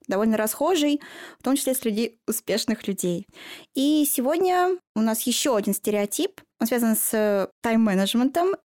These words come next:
Знаете, как говорят, что если вы что-то не успеваете, у вас на что-то нет времени, то, наверное, вы просто не очень-то и хотели бы это успевать. Собственно, просто у вас не хватает желания.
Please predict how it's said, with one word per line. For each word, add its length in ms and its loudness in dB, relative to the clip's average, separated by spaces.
Знаете, 240 0
как 100 0
говорят, 320 0
что 140 -2
если 160 0
вы 420 2
что-то 300 -4
не 80 4
успеваете, 600 0
у 40 0
вас 120 -2
на 80 2
что-то 220 -2
нет 160 0
времени, 480 2
то, 140 -2
наверное, 400 4
вы 80 2
просто 260 0
не 140 6
очень-то 320 2
и 20 2
хотели 380 0
бы 160 -2
это 160 -2
успевать. 580 -2
Собственно, 840 0
просто 240 -2
у 20 0
вас 140 0
не 80 2
хватает 340 0
желания. 560 0